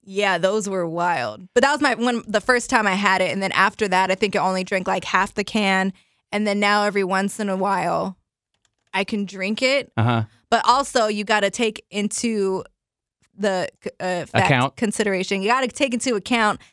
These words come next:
Speaker 1: that when we were here every morning, I wouldn't eat all day.
Speaker 2: Yeah, yeah, yeah, yeah.
Speaker 1: So I would, like, I probably only had a bag of Funyuns or Cheez-Its <laughs> and then j-, slammed an energy drink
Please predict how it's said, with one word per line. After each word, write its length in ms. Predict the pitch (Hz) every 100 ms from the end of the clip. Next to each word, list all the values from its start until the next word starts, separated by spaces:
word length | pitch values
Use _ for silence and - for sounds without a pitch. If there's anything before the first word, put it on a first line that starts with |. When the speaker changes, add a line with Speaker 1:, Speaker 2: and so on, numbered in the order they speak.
| _
Speaker 1:
that 380 | 196 208 185 175
when 360 | 196 208 202 196 _ _ _
we 140 | 220 226
were 120 | 202
here 340 | 196 226 233
every 260 | 233 196 202
morning, 400 | 190 180 202 214
I 80 | 185
wouldn't 260 | 196 196
eat 180 | - 180
all 140 | 160 156
day. 360 | 123 101 190 - _ _ _ _ _ _ _
Speaker 2:
Yeah, 280 | 113 107 95
yeah, 140 | 90
yeah, 140 | 80 80
yeah. 240 | 78 80 - _
Speaker 1:
So 180 | - 214
I 200 | 185 202
would, 160 | 202
like, 300 | 202 185 175 -
I 60 |
probably 500 | 185 - 214 196 202
only 240 | 196 190 196
had 180 | 208
a 40 | 175
bag 220 | 185 175
of 80 | 165
Funyuns 540 | 196 180 165 175 - - _ -
or 120 | 170
Cheez-Its 680 | 160 - 196 175 196 - - - -
<laughs> 240 | - - -
and 140 | 254
then 360 | 220 196 285 254
j-, 260 | - - 240 - 320
slammed 600 | - - 247 247 262 262
an 160 | 285 247
energy 420 | 247 247 220 240
drink 400 | 208 226 214 214